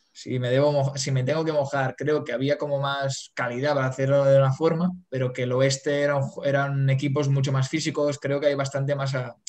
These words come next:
jugador americano y creo que esto se, se nota.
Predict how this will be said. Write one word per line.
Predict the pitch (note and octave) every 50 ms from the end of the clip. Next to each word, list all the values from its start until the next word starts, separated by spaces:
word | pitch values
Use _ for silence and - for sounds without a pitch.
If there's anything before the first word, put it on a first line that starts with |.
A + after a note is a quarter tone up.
| -
jugador | - - C#3 C3 C3 C#3 C#3+
americano | C#3+ C#3 C3 B2+ B2+ C#3+ C#3+ D3+ D3+ C#3+ C3+ - _ _ _ _ _ _ _ _ _ _ _ _ _ _ _ _ _ _ -
y | A#2+ B2 B2
creo | - B2 A#2+ A#2+ A#2+
que | C3+ C3 B2+
esto | C3 - C#3 C3
se, | C3 B2+ A2 G#2+ G#2
se | - - A2+
nota. | A#2 A#2 A#2+ G#2+ G#2+